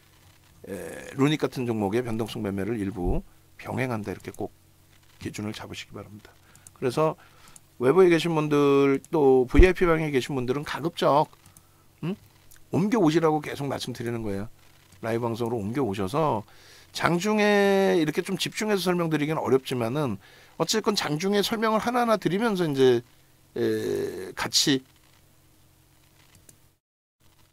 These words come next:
편입하는 이유, 또 손절하려면 이제 손절해-, 해야 되는 이유, 뭐 이런 부분들을 다, 어, 함께 들여다보는 기준이 되는 거잖아요. 그죠? 그래서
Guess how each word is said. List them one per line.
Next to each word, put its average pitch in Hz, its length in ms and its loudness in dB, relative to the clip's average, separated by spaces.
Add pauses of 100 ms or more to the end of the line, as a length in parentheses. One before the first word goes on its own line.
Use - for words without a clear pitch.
편입하는 147 420 4
이유, 131 400 2 (280)
또 139 100 -2
손절하려면 143 840 0
이제 120 120 0
손절해-, 143 840 0
해야 190 120 0
되는 143 280 -4
이유, 123 300 -2 (320)
뭐 208 100 0
이런 202 160 2
부분들을 165 640 2
다, 113 360 0 (440)
어, 85 380 -12 (1160)
함께 185 320 -2
들여다보는 117 560 0
기준이 101 280 -10
되는 98 220 -10
거잖아요. 98 380 -16 (680)
그죠? - 240 -20 (240)
그래서 127 440 -8